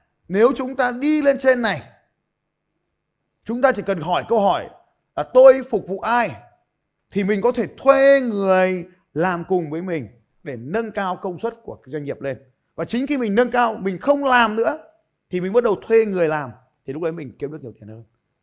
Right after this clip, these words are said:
Đây chính là cái lý do mà tại sao chúng ta giỏi thì hay bị kẹt và không làm được. Thì người giỏi chỉ có,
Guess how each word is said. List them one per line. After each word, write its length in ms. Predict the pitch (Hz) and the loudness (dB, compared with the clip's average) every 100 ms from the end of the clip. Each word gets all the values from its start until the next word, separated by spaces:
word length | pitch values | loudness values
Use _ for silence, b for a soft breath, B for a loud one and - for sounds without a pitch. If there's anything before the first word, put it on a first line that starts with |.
| _ _ _ _ _ _ _ _ | _ _ _ _ _ _ _ _
Đây 200 | 214 220 | 2 2
chính 160 | 202 202 | 0 -6
là 80 | |
cái 160 | 165 160 | -6 -4
lý 140 | 170 | -4
do 300 | 196 208 190 147 - _ | 0 2 2 -4 -18 _
mà 100 | 127 | -14
tại 240 | 127 170 147 | -4 -4 -4
sao 280 | 202 190 190 | -4 -2 -4
chúng 100 | 170 | -4
ta 180 | 185 160 | -4 -2
giỏi 300 | 165 160 - - _ - | -2 -4 -6 -20 _ -16
thì 80 | |
hay 140 | 127 165 | -10 -8
bị 120 | 160 - | -10 -8
kẹt 180 | 170 131 _ | -10 -10 _
và 80 | 110 | -20
không 220 | 143 127 | -16 -18
làm 160 | 110 101 | -16 -18
được. 180 | 98 _ _ _ _ _ | -20 _ _ _ _ _
Thì 160 | 156 160 | -8 -2
người 180 | 165 | -2
giỏi 260 | 156 180 117 - | 2 0 -2 -14
chỉ 280 | - 127 101 | -14 -12 -12
có, 120 | 71 | -12